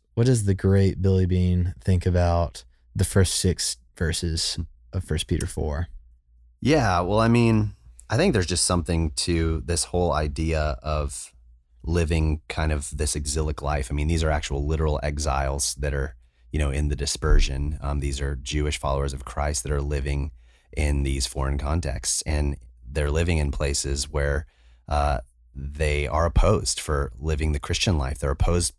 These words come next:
Speaker 2: for what they proclaim, for the reason that, of the hope that they have, that they're
Speaker 1: Mm-hmm.
Speaker 2: speaking about, and they're
Speaker 1: Mm-hmm.
Speaker 2: opposed for this reason. There's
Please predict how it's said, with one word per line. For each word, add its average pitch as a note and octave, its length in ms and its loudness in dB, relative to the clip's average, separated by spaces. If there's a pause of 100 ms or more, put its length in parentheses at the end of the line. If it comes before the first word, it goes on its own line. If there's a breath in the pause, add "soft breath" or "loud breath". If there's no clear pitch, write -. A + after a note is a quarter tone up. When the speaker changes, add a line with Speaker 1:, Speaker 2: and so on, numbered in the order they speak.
(100)
Speaker 2:
for D#2+ 160 -2
what D#2+ 280 0
they D#2 100 2
proclaim, E2+ 560 0
for D#2 140 -2
the D#2+ 100 2
reason D#2 680 2 (160)
that, E2 160 -2 (200)
of D#2 200 -2
the E2 100 0
hope F2+ 240 0
that C#2+ 160 -4
they C2 140 -6
have, C2 240 -6
that D2 140 -6
they're F2+ 100 0
Speaker 1:
Mm-hmm. F#2+ 240 0
Speaker 2:
speaking E2+ 280 0
about, - 320 -6
and F2+ 140 2
they're F2+ 100 4
Speaker 1:
Mm-hmm. F#2+ 100 4
Speaker 2:
opposed F#2+ 260 6
for F2+ 80 -2
this D#2 100 -2
reason. E2 200 -2
There's D2+ 140 -4